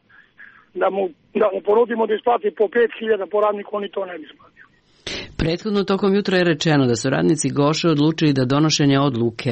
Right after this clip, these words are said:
Speaker 2: o prekidu ili nastavku štrajka odlože dok ne vide šta će im ponuditi smederevski Hestil, odnosno koliko je Gošinih vagona spreman da kupi i koliko bi od toga i kada radnici dobili. Posle jučerašnjih razgovora poslodavac je štrajkačkom odboru dao ponudu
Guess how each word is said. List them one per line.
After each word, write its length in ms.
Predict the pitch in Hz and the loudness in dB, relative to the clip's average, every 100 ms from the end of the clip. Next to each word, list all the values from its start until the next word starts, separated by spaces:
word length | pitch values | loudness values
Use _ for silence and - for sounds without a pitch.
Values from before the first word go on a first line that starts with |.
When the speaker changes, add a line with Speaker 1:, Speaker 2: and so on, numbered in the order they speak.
| 117 | 0
Speaker 2:
o 100 | 117 | 0
prekidu 480 | 123 127 139 131 127 | 0 -2 0 0 2
ili 160 | 117 | 4
nastavku 500 | 117 131 - 147 123 | 2 0 -2 -2 -2
štrajka 500 | 110 139 143 143 147 - - - - | -2 0 0 0 -4 -4 -18 -20 -4
odlože 460 | 139 120 143 151 151 | 0 2 2 2 2
dok 180 | 139 135 | 0 2
ne 180 | 135 | 2
vide 220 | 143 143 135 | 2 0 0
šta 200 | 156 151 | -2 0
će 140 | 165 | 2
im 120 | 143 | 2
ponuditi 500 | 143 156 147 139 139 | 2 0 2 0 -2
smederevski 640 | 127 143 143 143 135 - 120 - | 0 2 2 2 0 -2 -6 -2
Hestil, 420 | 151 151 - 120 - - - - | -2 -2 0 -2 -2 -12 -18 -6
odnosno 500 | 135 117 127 - 156 | 0 2 2 2 -2
koliko 400 | 151 131 143 165 | 2 0 2 2
je 180 | 156 123 | 2 2
Gošinih 560 | 131 123 - 156 156 131 | 0 0 2 2 2 0
vagona 420 | 123 120 139 139 | 0 2 2 0
spreman 400 | - 135 139 131 | 0 2 4 2
da 100 | 117 | 0
kupi 360 | - 170 - | 0 -2 0
i 40 | 120 | -2
koliko 380 | 127 127 135 139 | 2 0 2 2
bi 180 | 139 | 2
od 160 | 117 110 | 0 -2
toga 340 | 120 120 147 139 - | -2 0 0 -2 -4
i 80 | 127 | -6
kada 400 | - 135 131 127 | -2 -2 0 0
radnici 480 | 113 107 117 - 107 | 0 0 -2 -2 0
dobili. 400 | 110 82 90 110 - - - - | 0 2 -2 -2 -10 -16 -12 -4
Posle 320 | 135 - 127 | -2 0 0
jučerašnjih 540 | 120 135 170 160 175 175 | 2 2 2 2 0 2
razgovora 480 | 170 165 170 170 | 0 0 2 2
poslodavac 720 | 160 147 143 131 131 160 151 | 0 -2 0 0 0 0 -2
je 40 | 127 | -4
štrajkačkom 600 | - 139 139 143 139 127 | -2 -2 0 -2 2 2
odboru 360 | 131 147 147 135 | 2 0 0 2
dao 220 | 131 120 | 2 0
ponudu 500 | 110 147 156 147 | 0 2 2 2